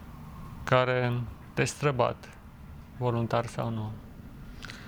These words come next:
Și înseamnă, deopotrivă, să te gândești la Dumnezeu,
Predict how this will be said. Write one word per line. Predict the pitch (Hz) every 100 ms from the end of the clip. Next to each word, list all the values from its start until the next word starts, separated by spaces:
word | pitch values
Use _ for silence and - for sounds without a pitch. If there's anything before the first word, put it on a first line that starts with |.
| - - - - -
Și | -
înseamnă, | 156 - 143 135 139 151 160 160 - -
deopotrivă, | 127 131 156 151 131 131 120 135 135 - - - - -
să | - 139
te | 156
gândești | 139 156 131 110 - - - - - -
la | 123 135
Dumnezeu, | 143 139 135 127 120